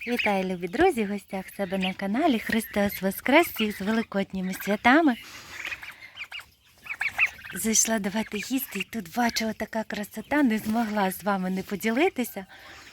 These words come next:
Вже такий красень, такий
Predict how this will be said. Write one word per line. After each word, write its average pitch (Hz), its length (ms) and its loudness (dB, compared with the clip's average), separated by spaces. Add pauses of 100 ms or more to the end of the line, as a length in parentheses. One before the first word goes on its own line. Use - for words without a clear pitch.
(420)
Вже 214 220 2 (920)
такий 220 960 -2
красень, 208 880 -4 (100)
такий 262 500 -2